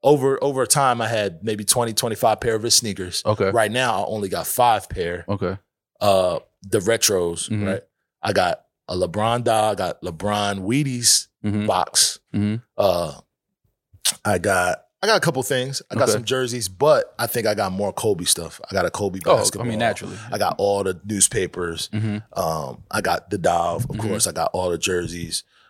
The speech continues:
Speaker 1: Uh, I've had the sneaks,
Speaker 2: Mm-hmm.
Speaker 1: but I think I've got more, more stuff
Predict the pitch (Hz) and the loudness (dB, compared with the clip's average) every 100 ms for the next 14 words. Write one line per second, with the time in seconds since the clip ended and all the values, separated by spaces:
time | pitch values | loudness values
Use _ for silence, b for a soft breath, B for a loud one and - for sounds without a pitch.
0 | b 85 82 76 - 95 90 - 101 90 | b -2 0 0 2 2 4 2 2 -2
1 | 76 - - 98 87 - 147 113 107 113 | -4 -4 0 2 2 2 2 2 0 0
2 | 101 - 92 95 87 - 101 92 85 - | -2 -2 -4 -2 -2 -4 -4 2 2 4
3 | 101 87 - - | 4 2 0 -4